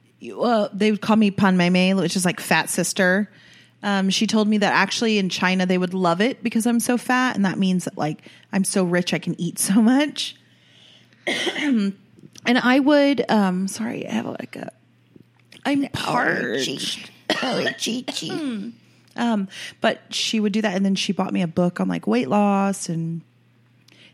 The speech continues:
Speaker 1: then she would, like, invite me to work out all the time,
Speaker 2: Is she
Speaker 1: and
Speaker 2: my mother?
Speaker 1: <laughs>
Speaker 2: Is that, did you meet you? 'Cause you do my mom's hair.
Speaker 1: <clears throat> I think at some point all moms are the same.
Speaker 2: Mm-hmm. I think so too.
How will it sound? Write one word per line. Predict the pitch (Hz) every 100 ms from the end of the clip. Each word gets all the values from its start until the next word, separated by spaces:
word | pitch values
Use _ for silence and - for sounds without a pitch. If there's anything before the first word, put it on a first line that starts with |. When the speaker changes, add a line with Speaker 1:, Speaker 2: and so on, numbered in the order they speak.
| -
Speaker 1:
then | 196
she | 196
would, | 180
like, | 170
invite | 165 82
me | -
to | 165
work | 160 -
out | 226 214
all | 208
the | 202
time, | 196 208
Speaker 2:
Is | 190 190 190
she | 185 180 185 190 214
Speaker 1:
and | -
Speaker 2:
my | 175
mother? | 156 156 220 269 - -
Speaker 1:
<laughs> | 202 214 262 214 190 - 196 -
Speaker 2:
Is | 180 180
that, | 170 170 175 - -
did | 185 180
you | 190
meet | 175 170
you? | -
'Cause | 185 185
you | 180
do | 202
my | 185
mom's | 147 143 -
hair. | 220 226 214 _
Speaker 1:
<clears throat> | 233 247 247 196
I | 220
think | 277 269
at | 262
some | - 208
point | 202 190 - _
all | 180 190
moms | 185 180 180
are | 180
the | 175
same. | 165 170 165 170
Speaker 2:
Mm-hmm. | 202 196 175 175 -
I | 185
think | 185
so | -
too. | - 233